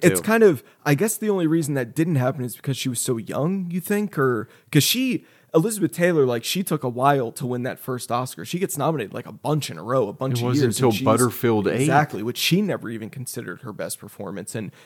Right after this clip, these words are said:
Speaker 1: that's what finally breaks through. But there is, as loving as they were to A Place in the Sun, it is strange that that shift, like, 'cause no, no supporting nominations, but I definitely would have gone Shelley Winters supporting,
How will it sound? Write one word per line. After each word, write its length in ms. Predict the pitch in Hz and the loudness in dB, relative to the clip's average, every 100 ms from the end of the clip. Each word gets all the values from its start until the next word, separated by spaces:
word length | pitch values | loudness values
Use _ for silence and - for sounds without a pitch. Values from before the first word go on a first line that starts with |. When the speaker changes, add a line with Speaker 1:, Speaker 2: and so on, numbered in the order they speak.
| - | -2
Speaker 1:
that's 240 | 139 151 | 2 2
what 140 | 147 127 | -2 -2
finally 320 | 139 139 127 | -2 0 -2
breaks 300 | 127 120 - | -4 -6 -4
through. 180 | 147 131 | -4 -2
But 140 | 127 | -2
there 260 | 135 127 - - _ _ _ 165 | -2 -2 -4 -12 _ _ _ 4
is, 260 | 151 - | 4 4
as 220 | - 147 147 | 2 2 4
loving 340 | 160 220 214 | 4 4 4
as 120 | 160 | 4
they 100 | 139 | 4
were 280 | 131 127 151 | 6 6 4
to 100 | 135 | 4
A 60 | 101 | 0
Place 340 | - 123 - | -2 -4 -4
in 60 | 113 | -8
the 60 | |
Sun, 340 | - 127 117 107 | -6 -4 -4 -2
it 160 | 143 151 | 2 4
is 140 | 139 | 2
strange 600 | - - 139 139 131 117 | -2 -2 0 2 0 -4
that 240 | 113 104 - _ _ _ - 110 110 | -8 -8 -12 _ _ _ -20 -4 4
that 260 | 131 120 | 4 2
shift, 440 | - - 113 - - | -4 -2 -2 -2 -8
like, 160 | 113 | -2
'cause 200 | 147 123 | 0 2
no, 260 | 139 170 156 | 4 4 4
no 160 | 143 | 4
supporting 480 | 170 - 143 202 151 | 4 0 -2 -2 -2
nominations, 580 | 110 110 104 95 - 95 | -2 -4 -4 -6 -8 -10
but 140 | 101 | -6
I 60 | 87 | -4
definitely 360 | 135 160 - 117 | -2 -2 -2 -6
would 120 | 110 | -6
have 60 | 110 | -6
gone 160 | 98 | -8
Shelley 320 | 95 131 110 | -6 -6 -6
Winters 360 | 104 117 - 107 | -6 -8 -10 -12
supporting, 540 | - - 113 104 73 | -14 -10 -8 -8 -10